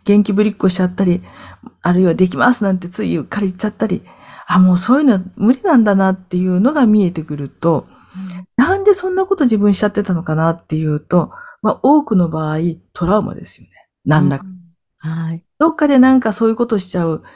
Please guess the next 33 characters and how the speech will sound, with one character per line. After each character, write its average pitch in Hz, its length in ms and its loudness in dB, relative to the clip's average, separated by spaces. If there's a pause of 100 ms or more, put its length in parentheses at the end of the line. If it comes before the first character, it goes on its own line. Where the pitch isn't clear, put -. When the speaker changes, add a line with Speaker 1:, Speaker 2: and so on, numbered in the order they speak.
(200)
Speaker 1:
ど 247 120 2
う - 20 2
も 240 60 4
自 185 140 0
分 185 120 2
の 196 80 0
中 202 200 -2
で 175 140 -4
ひ 185 140 -2
ね 202 100 2
く 247 80 -2
れ 226 80 0
て 180 120 -4
し 175 120 -4
ま 165 140 -2
う 165 80 -2
よ 165 100 0
う 160 40 0
な 156 120 -2
き - 160 -12
っ - 40 -20
か 190 120 -2
け 208 140 0
作 214 240 -2
り 160 160 -2
に 170 400 -2 (180)
な 220 140 2
っ 233 80 -2
て - 80 -14
し 175 100 -8
ま 156 140 -4
っ - 120 -12
た、 - 300 -4